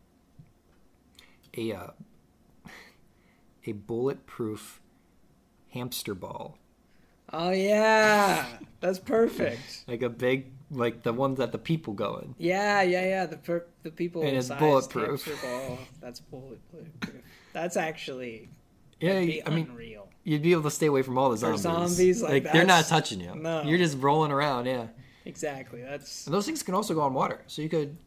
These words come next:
Speaker 1: traverse across a thing if you needed
Speaker 2: Yep,
Speaker 1: to.
Speaker 2: yep.
Speaker 1: Um, speaking of the water, I, I suggested a water jetpack.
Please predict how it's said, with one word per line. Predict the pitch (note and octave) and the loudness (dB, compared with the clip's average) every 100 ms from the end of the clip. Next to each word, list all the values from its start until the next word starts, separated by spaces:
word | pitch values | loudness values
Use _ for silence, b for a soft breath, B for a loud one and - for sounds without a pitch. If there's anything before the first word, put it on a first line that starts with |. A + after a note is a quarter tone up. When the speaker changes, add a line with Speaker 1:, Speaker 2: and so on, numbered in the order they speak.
| - | -8
Speaker 1:
traverse | C#3+ C3+ C#3+ - | -6 -4 -4 -4
across | C3+ C3 A#2+ | -4 -4 -4
a | - | -6
thing | D#3+ E3+ | -4 -4
if | B2 - | -6 -10
you | |
needed | G#2+ F#2 | -10 -6
Speaker 2:
Yep, | D#3 F3+ | -6 -8
Speaker 1:
to. | G#2+ - _ _ D3+ | -12 -18 _ _ -12
Speaker 2:
yep. | D3+ C#3 - - _ - - b b - - | -10 -12 -20 -20 _ -20 -20 b b -20 -12
Speaker 1:
Um, | A2 G#2 G2+ F#2+ - | -8 -6 -6 -8 -12
speaking | - E3+ E3 | -4 -2 0
of | C3 | 0
the | A2+ | 0
water, | A2 A#2 - | 0 0 0
I, | B2 C3+ C3+ | 2 4 2
I | B2 B2 | 0 -2
suggested | C3+ B2+ A2+ - A2+ | -2 -4 -4 -4 -6
a | |
water | G2 G#2 A#2 A#2 | -4 -2 -2 -2
jetpack. | G#2+ G#2 - - - | -4 -6 -6 -10 -12